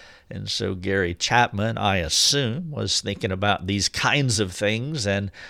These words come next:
wanted to give a template for how to love others well. And so he wrote this book called Five Love Languages.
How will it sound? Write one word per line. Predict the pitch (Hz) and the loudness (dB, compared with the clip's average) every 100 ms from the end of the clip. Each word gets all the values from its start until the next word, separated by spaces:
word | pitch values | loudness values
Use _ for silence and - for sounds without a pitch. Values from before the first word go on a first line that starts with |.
| - - | -16 -6
wanted | 101 98 98 | 0 0 0
to | 104 | -2
give | 95 110 107 110 | 2 6 6 6
a | 98 92 | 6 4
template | - - 170 175 180 131 117 135 254 - - - - - - - - | 0 4 6 6 6 4 6 6 2 -8 -16 -20 -20 -20 -20 -18 -14
for | - 98 95 | -4 -2 2
how | 110 104 | 4 4
to | 107 - 98 95 95 - | 4 0 0 0 -4 -6
love | 104 101 107 117 107 104 | -2 4 6 6 2 0
others | 110 123 131 95 104 101 - 101 | 4 6 6 2 0 0 -2 -2
well. | 107 143 131 123 | 4 4 4 0
And | 131 | -2
so | 107 117 101 | -2 0 0
he | 104 | 0
wrote | 98 95 117 | 0 0 0
this | 95 - | -4 -2
book | 104 - | 0 -2
called | - 98 87 - - - - _ _ - | 0 -2 -2 -8 -20 -20 -20 _ _ -20
Five | - - 110 110 110 104 98 95 - - - _ - | -14 -2 4 6 6 4 0 -6 -12 -20 -20 _ -4
Love | 110 104 104 | 2 4 4
Languages. | 127 156 123 98 98 67 65 - | 2 4 4 4 2 0 -2 -4